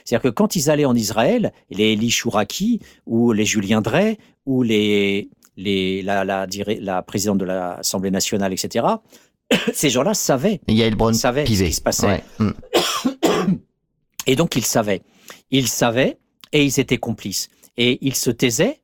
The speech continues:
Speaker 1: parce que c'était à leur avantage. Et ils voyaient que la colonisation avançait, que des bulldozers arrachaient des champs d'oliviers, ce qu'on a en vidéo, euh, plus plus. Moi, ça fait plus de vingt ans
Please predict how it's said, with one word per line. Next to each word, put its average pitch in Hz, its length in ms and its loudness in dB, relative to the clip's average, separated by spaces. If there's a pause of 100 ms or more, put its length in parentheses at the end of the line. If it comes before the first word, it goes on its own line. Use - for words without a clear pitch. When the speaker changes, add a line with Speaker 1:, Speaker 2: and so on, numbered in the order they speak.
Speaker 1:
parce - 160 -2
que 165 120 -2
c'était - 260 0
à 131 40 0
leur 120 160 2
avantage. 107 580 -2 (240)
Et 104 80 -2
ils 110 80 -4
voyaient 104 400 0
que - 100 -6
la 113 60 0
colonisation 104 560 -2
avançait, 139 560 -2 (920)
que 135 260 2
des 104 360 -2 (240)
bulldozers 110 580 0
arrachaient 98 460 0
des 92 140 -2
champs 95 200 0
d'oliviers, 98 600 -2 (260)
ce - 100 -12
qu'on 104 200 -8
a 104 60 -2
en 101 80 -2
vidéo, 107 680 0
euh, 85 100 -6 (200)
plus - 220 -6
plus. 202 320 -2 (180)
Moi, 117 80 -2
ça 101 160 -2
fait 107 240 -2 (500)
plus 117 180 -6
de 101 60 -8
vingt 139 360 0
ans 233 260 0